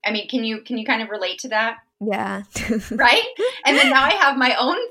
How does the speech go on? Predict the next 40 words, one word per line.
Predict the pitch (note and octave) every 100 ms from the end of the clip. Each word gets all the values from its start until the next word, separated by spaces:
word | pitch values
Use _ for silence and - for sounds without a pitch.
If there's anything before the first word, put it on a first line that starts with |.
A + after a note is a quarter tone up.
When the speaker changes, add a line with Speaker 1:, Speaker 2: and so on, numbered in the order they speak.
| B3
Speaker 1:
my | A#3 A3
own | C4 G#4 A#4
children. | - F#3 F3+ F3+ F#3 F#3+
You | - G#3+
know, | G3
I | F#3
have | F#3+
two | D#4+ D#4+
daughters, | G#3+ B3+ G#3 E3 E3 - - - - -
and | B3 A3 A3 A3 - A3 -
this | B3+ C4+ -
always | C4 D4+ F#4+ E4+
intrigues | D4 C4 - C4 B3 -
me. | F3+ E3+
Be-, | F3
and | A3 A3+
they | A3+
always | - A#3+ C4 G#3+
know | G#3+ F#3+
that | F3+
I'm | F3 F3
like, | F3 E3 - _ _ -
they | A#3
always | B3+ B3+
tell | A#3+
me, | G3+ F3+ D#3 _ _
"Mom, | A#3 A3+ G#3+ -
quit | C#4+ C4+
going | D4 B3+
burned | A3 F#3 F3+
in | F#3 E3
teacher | F3+ F3 E3
on | D3+ C#3+
me." | - -
'Cause | - C#4+
I'm | D4+
always | D4 C#4
like, | C4+ G#3 - - - _
"Well, | B3
who's, | B3 C4+ D#4 D#4 -